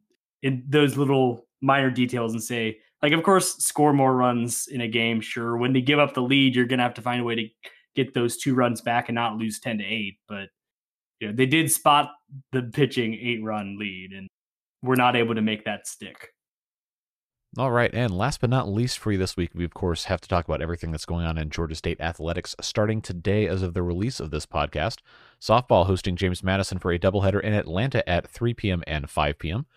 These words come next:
Speaker 2: Both of those games will be on E S P N Plus, as well as baseball traveling the other way to Harrisonburg to face James Madison at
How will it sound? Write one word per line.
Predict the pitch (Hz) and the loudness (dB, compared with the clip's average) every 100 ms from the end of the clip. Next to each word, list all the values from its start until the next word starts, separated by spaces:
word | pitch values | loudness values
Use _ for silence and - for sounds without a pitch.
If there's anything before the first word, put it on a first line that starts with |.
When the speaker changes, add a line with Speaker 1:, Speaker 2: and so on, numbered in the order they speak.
| _ _ | _ _
Speaker 2:
Both | 90 90 | -2 0
of | |
those | 85 85 - | 2 0 0
games | 92 87 | -2 -2
will | 85 | -2
be | 90 | -2
on | 82 82 | -2 -4
E | 80 | -4
S | 73 - | -4 -6
P | - | -8
N | 71 67 | -8 -4
Plus, | 120 113 - - _ _ - | 0 0 0 -14 _ _ -8
as | 87 | -2
well | 90 92 92 | 4 4 4
as | 95 85 | 2 0
baseball | - 120 156 - 78 85 - _ _ _ _ | -2 0 2 2 2 2 -2 _ _ _ _
traveling | - 98 104 113 | 2 4 4 2
the | 117 131 | 0 0
other | 160 | 2
way | 131 85 | 4 4
to | 78 85 | 2 2
Harrisonburg | 87 85 82 80 78 73 | 2 0 -2 -2 -4 -4
to | - | -4
face | 85 78 | -2 -2
James | - 78 78 | -4 -6 -4
Madison | 78 76 - 73 - _ _ _ _ - | -2 -2 -4 -6 -10 _ _ _ _ -6
at | 78 | -6